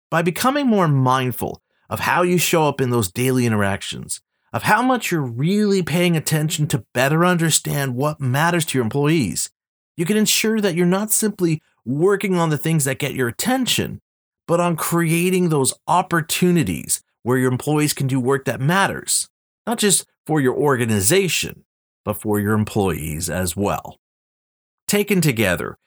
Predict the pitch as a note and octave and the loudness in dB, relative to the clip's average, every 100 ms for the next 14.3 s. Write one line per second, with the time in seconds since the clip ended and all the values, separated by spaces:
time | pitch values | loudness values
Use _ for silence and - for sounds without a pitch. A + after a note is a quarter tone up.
0 | _ F#3 G#3+ - G3+ F3 E3+ C#3 C#3+ A#2+ | _ 0 2 2 2 4 2 2 0 2
1 | A#2+ A#2 A#2 A2+ C#3 A2+ C#3+ D#3+ E3+ F3+ | 2 2 0 0 -2 0 0 2 2 2
2 | D#3 G#2+ D#2 G1+ - - _ D3+ D#3+ C3 | 2 0 0 -4 -8 -10 _ -2 -2 2
3 | F#3 A#3+ B3 B3 A#3 G3+ F3 G#3 F#3+ G3+ | 2 2 0 0 0 0 0 -2 0 0
4 | G#3 G3 F#3+ G3+ G3+ F#3+ F#3+ F#3+ F3+ G3 | 2 2 2 2 0 0 2 2 2 2
5 | A3+ G#3 - F#2+ F2+ - _ _ - F#3 | 0 0 0 0 -4 -10 _ _ -2 0
6 | A3+ G3+ F3+ F3+ F#3+ G#3 F#3 E3 B2 A2+ | 2 2 2 2 2 2 2 2 2 0
7 | C3+ A2 C3+ F3+ G3+ F#3+ F3+ D3 - E3 | -2 0 0 2 2 2 0 0 0 0
8 | E3 D#3 C#3+ D3+ B2+ D3+ D#3+ C#3 A2+ - | 2 2 2 0 -2 0 2 0 -2 -10
9 | _ - D3 D#3+ C#3+ D3+ F#3+ E3 G#2+ G#2+ | _ -2 0 2 2 2 2 2 0 -2
10 | - _ - F3+ - G3+ G3 F3+ F3 F#3 | -6 _ -2 0 2 0 0 0 2 2
11 | F3+ D#3 C#3 C#3 D3+ C3+ - E3 D#3 C3 | 2 2 0 0 0 -2 -2 0 0 -2
12 | - - B2 - D#3+ D#3 C3+ - F#2+ F#2 | -2 -2 -2 0 0 0 0 0 0 -2
13 | - A#2+ A#2+ B2+ - - C3+ A#2 - - | -2 0 0 -2 -4 -2 0 0 0 2
14 | F3+ A2 F2+ | 2 2 -2